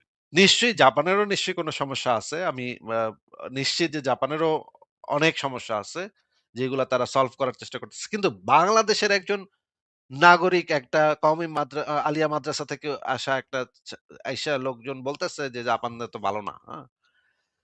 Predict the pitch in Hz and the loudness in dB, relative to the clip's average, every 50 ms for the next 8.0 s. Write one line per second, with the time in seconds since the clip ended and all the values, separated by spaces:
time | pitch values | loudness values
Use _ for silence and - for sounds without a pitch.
0 | _ _ _ _ _ _ _ _ _ _ _ - 240 214 190 170 165 - 180 202 | _ _ _ _ _ _ _ _ _ _ _ 6 6 8 8 8 8 8 6 4
1 | 208 208 208 196 208 202 - 202 202 190 139 110 135 120 - 170 170 175 170 147 | 4 4 2 2 2 2 2 0 -4 -4 -4 -6 -6 2 4 4 6 6 4 4
2 | 123 110 - - 202 220 226 190 185 190 240 220 214 220 202 - - - 208 202 | 4 2 -2 -4 -4 -4 -4 -4 -6 -8 -8 -6 -4 -4 -4 -4 -6 -6 -8 -8
3 | 196 - - - 220 196 190 185 175 208 165 120 92 - - _ _ _ _ _ | -8 -8 -8 -8 -8 -10 -10 4 8 10 10 10 8 4 -4 _ _ _ _ _
4 | _ _ _ _ _ _ _ _ _ _ _ 110 123 143 151 165 165 147 131 110 | _ _ _ _ _ _ _ _ _ _ _ 0 0 2 4 2 2 0 -4 -12
5 | 85 _ _ _ _ _ _ _ _ _ _ _ _ _ _ _ _ 139 131 156 | -18 _ _ _ _ _ _ _ _ _ _ _ _ _ _ _ _ -4 0 4
6 | 190 240 269 302 302 294 277 262 247 226 214 196 185 - 202 190 175 156 135 98 | 6 6 4 4 2 6 8 8 10 10 10 8 6 4 -2 -6 -6 -8 -10 -16
7 | - 151 143 143 131 135 139 139 139 123 123 135 123 131 113 120 120 123 - | -14 -4 -2 -2 -2 -2 -4 -6 -8 -10 -10 -10 -10 -10 -8 -8 -10 -10 -12